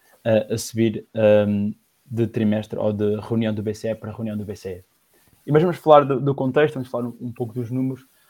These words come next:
Ahm, vamos falar que a in-, a inflação em maio, ou seja, o mês passado, estava essencialmente nos oito por cento, a versão homóloga, ou seja, de maio de dois mil e vinte e um, ou de,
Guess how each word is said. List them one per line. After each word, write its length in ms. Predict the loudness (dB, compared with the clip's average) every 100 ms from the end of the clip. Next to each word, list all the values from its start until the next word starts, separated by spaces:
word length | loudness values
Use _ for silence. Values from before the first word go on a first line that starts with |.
| _ _ _
Ahm, 360 | 2 4 2 -4
vamos 220 | -8 -8
falar 300 | -6 -4 -4
que 160 | -4 -4
a 200 | -4 -4
in-, 140 | -8 -10
a 40 |
inflação 460 | -8 -6 -6 -4 -4
em 40 |
maio, 520 | -2 0 0 -2 -8 -16 _ _
ou 80 | -18
seja, 260 | -14 -10
o 60 | -6
mês 160 | -6
passado, 460 | -8 -14 -6 -4 -4
estava 400 | -10 -12 -10 -12
essencialmente 480 | -18 -16 -12 -12 -10
nos 180 | -12 -6
oito 200 | -6 -8
por 100 | -20
cento, 420 | -10 -8 -8 -12 -14
a 80 |
versão 360 | -10 -10 -8 -6
homóloga, 400 | -4 -4 -4 -6
ou 60 | -10
seja, 280 | -12 -10
de 100 | -6
maio 240 | -2 0 0
de 80 | -4
dois 100 | -8
mil 80 |
e 40 | -8
vinte 240 | -10 -10
e 80 | -10
um, 100 | -10 -14 _ _ _
ou 160 | 0 2
de, 160 | 0